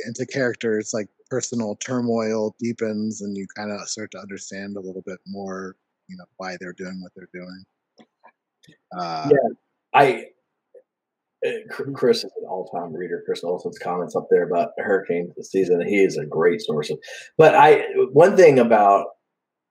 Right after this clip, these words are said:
Speaker 2: the different narrators I really liked is it, it, each one brought to the table their own sort of definition of,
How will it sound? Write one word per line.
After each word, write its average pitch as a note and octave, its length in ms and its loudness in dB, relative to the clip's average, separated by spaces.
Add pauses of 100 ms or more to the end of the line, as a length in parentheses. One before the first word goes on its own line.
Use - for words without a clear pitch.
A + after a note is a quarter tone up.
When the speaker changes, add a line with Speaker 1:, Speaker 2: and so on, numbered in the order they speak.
(400)
Speaker 2:
the B2 100 2
different A#2 380 0
narrators A#2 480 6
I C3+ 60 8
really C3+ 260 8
liked C3+ 360 8
is A2 300 2
it, F#2 160 -12 (100)
it, - 280 0 (840)
each F3+ 300 2
one D3 440 6
brought A#2+ 340 6
to C3+ 80 -6
the A#2 80 -2
table G#2+ 680 2
their A2+ 280 6
own A2+ 540 6 (160)
sort A2 280 4
of F#2 260 -2 (140)
definition A#2 600 4
of, F#2 200 -4